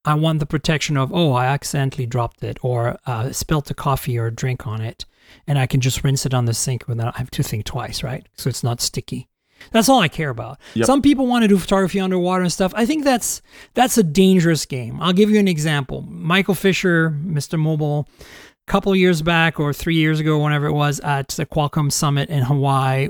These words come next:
Speaker 1: we were all in a boat
Speaker 2: <laughs>
Speaker 1: and we were just enjoying ourselves. We were doing some, uh, snorkeling. And he decided to take his L G, I don't know what it was at the time, one of the better L G phones of the time, the V series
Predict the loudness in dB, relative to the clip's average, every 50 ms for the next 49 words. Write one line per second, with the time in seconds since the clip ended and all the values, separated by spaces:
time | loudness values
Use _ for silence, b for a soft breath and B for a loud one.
0 | -4 -2 0 2 4 4 4 4 2 2 2 2 4 4 4 2 2 2 2 4
1 | 4 4 2 0 -2 -8 -10 -10 _ _ _ _ 0 2 4 4 4 2 2 2
2 | 2 2 2 2 2 0 0 -2 -4 -4 -2 0 0 2 2 2 2 0 0 0
3 | -2 -2 -2 -2 -2 -2 -4 -4 -2 -2 -2 -2 -2 -2 0 0 -2 -2 -2 -2
4 | -2 -2 -2 -2 -2 -4 -6 -6 -8 B B B B B B B B -6 0 4
5 | 4 4 4 2 -2 -4 -4 -8 -12 -16 _ _ _ _ _ _ 0 2 4 4
6 | 6 4 4 4 4 2 4 4 4 2 2 2 2 0 2 2 2 0 0 0
7 | -2 -4 -4 -4 -2 -2 0 2 2 4 4 4 4 4 2 0 -4 _ _ _
8 | _ -4 -2 -2 -2 -2 -2 -4 -4 -4 -4 -4 -4 -6 -8 -8 -8 -4 -2 0
9 | 2 2 4 4 4 4 4 2 2 2 2 2 2 2 2 0 0 0 -2 -2
10 | 0 -2 -2 -2 -2 -2 -2 -4 -2 -2 -2 -2 0 0 0 2 2 2 2 2
11 | 0 0 0 0 2 0 0 -2 -6